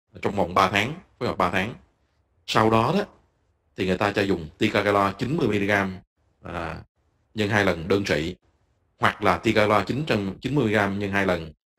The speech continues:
cộng với aspirin đủ một năm. Thì, à, kết quả nghiên cứu tico này đó cho thấy rằng cái tỷ lệ xuất huyết nặng nè,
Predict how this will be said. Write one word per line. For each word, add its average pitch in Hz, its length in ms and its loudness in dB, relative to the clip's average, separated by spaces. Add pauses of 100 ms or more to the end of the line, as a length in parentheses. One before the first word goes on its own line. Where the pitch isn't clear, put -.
(160)
cộng 78 160 -2
với 104 80 -4
aspirin 101 520 0
đủ 82 120 -2
một 95 160 -2
năm. 98 120 0 (1400)
Thì, 95 220 2
à, 90 220 2 (360)
kết 156 140 0
quả 101 140 2
nghiên 117 120 -2
cứu 123 160 0
tico 107 340 2
này 87 180 0
đó 98 160 0
cho 98 200 0
thấy 110 140 0
rằng 87 240 -4 (800)
cái 123 360 -2 (120)
tỷ 95 160 0
lệ 90 200 2
xuất 147 160 -2
huyết 151 180 -2
nặng 87 340 -2
nè, 82 140 -8